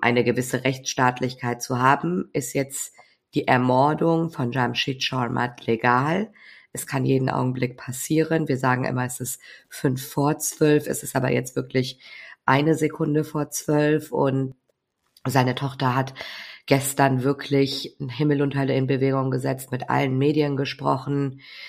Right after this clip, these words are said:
Und, ähm, heute, also am Donnerstag, ist der tausendste Tag seiner Inhaftierung, wo auch sehr viele Aktionen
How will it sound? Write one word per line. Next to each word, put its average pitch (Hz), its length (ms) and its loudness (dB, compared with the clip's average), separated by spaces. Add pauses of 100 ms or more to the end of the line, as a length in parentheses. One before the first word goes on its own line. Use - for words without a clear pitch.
(360)
Und, 135 560 2
ähm, 123 300 -2
heute, 143 500 2
also 123 160 0
am 123 200 4
Donnerstag, 143 640 2
ist 135 160 -4
der 139 120 -2
tausendste 147 600 -6
Tag 147 320 -4
seiner 139 260 0
Inhaftierung, 135 880 0
wo 139 40 4
auch - 220 2
sehr 139 200 2
viele - 260 -2
Aktionen 175 600 0